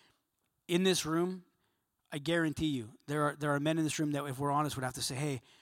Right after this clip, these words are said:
my life is probably more characterized right now by things that would be of darkness than light." That needs to change, guys. As followers of Christ, that should not be true.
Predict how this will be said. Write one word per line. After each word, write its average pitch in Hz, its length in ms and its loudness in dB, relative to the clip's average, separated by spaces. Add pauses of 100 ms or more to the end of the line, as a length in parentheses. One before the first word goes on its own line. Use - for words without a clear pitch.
(200)
my 160 220 4
life 160 320 2
is 151 100 -4
probably 156 440 2
more 151 200 0
characterized 139 720 -2
right 139 220 -4
now 139 200 -2
by 127 200 -4
things 139 380 -4
that 135 180 -8
would 131 180 -6
be 135 180 -4
of 123 200 -12
darkness 131 420 -6
than 107 180 -16
light." - 320 -20 (1800)
That 151 200 0
needs 156 240 -2
to - 80 -14
change, 147 440 -8
guys. - 380 -20 (1700)
As 151 160 0
followers 170 500 6
of 143 100 -6
Christ, 180 360 -2
that 156 180 -6
should 165 480 0
not 151 320 -4 (100)
be 135 300 -2
true. 117 420 -6